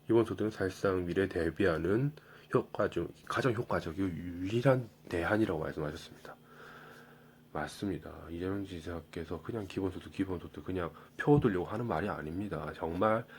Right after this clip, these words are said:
이 대한민국 미래를 위해서, 이 국민들을 삶을 지키기 위해서 기본소득을 하는 것이지, 표를 위해서, 대통령이 당선이 되기 위해서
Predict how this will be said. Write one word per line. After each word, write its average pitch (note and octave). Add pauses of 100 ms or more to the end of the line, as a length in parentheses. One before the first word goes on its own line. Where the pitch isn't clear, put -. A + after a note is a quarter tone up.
이 G2
대한민국 F#2+
미래를 G2+
위해서, D2+
이 F2+
국민들을 G#2+ (340)
삶을 A2+
지키기 F#2+ (280)
위해서 A2+
기본소득을 F2+
하는 F2
것이지, - (800)
표를 D3+
위해서, D#2+
대통령이 F#2
당선이 F2+
되기 F2+
위해서 E2